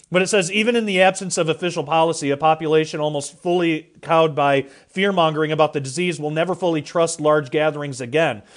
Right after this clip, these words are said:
How many unre-, unreasoning sheeple will now operate by the unspoken maxim, 'Fellowship equals death'? More than a few, I suspect, at least until they can trade in their obsolete and inadequate full armor of God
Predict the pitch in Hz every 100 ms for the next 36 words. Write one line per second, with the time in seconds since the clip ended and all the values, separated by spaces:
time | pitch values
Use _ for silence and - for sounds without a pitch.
0 | - - _ 135 190 196 196 196 185 175
1 | 175 170 175 190 - 170 185 170 180 175
2 | 175 165 151 180 196 190 139 139 143 147
3 | 151 151 151 156 156 151 151 143 143 143
4 | 147 156 156 156 151 151 139 143 151 156
5 | - 139 139 - 156 156 156 151 - 151
6 | 147 131 123 120 147 110 - _ _ _
7 | _ 165 196 202 190 175 - 196 214 170
8 | 156 160 - 147 214 185 160 156 165 170
9 | 165 143 165 156 156 - 151 156 156 151
10 | - 147 143 139 139 - 170 170 165 165
11 | 170 170 139 143 143 147 - 147 147 147
12 | 143 147 143 160 170 160 147 - 156 147
13 | 147 139 135 131 180 151 139